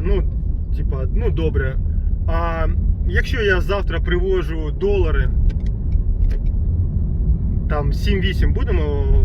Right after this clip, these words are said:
ну, розмовляти, тому що, ну, ви від, е, останнього града знаходитесь десь на відстані сорок кілометрів.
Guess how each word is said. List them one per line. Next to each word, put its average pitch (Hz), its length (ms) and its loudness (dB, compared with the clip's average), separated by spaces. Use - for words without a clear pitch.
ну, 180 120 -4
розмовляти, - 600 4
тому - 260 2
що, 147 380 0
ну, - 140 0
ви 151 480 2
від, - 460 2
е, 156 40 2
останнього 165 560 0
града - 480 2
знаходитесь - 760 2
десь - 400 2
на 151 100 4
відстані 151 400 4
сорок - 300 2
кілометрів. 175 600 2